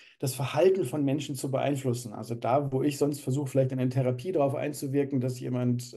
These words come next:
ähm, keinen Alkohol mehr trinkt oder keine Ängste mehr entwickelt, gehen wir vielleicht hin und sagen,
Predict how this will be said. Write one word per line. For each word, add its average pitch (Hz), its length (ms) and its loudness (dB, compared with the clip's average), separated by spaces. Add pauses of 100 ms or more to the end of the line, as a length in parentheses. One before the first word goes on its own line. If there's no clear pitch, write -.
(140)
ähm, 110 500 -2 (440)
keinen 113 260 -6
Alkohol 147 400 2
mehr 131 160 6
trinkt 127 400 4
oder 120 260 -10
keine 123 300 2
Ängste 156 320 0
mehr 139 160 2
entwickelt, 135 560 0
gehen 127 240 2
wir 156 160 2
vielleicht 151 220 -2
hin 147 140 -2
und 135 100 0
sagen, 127 360 2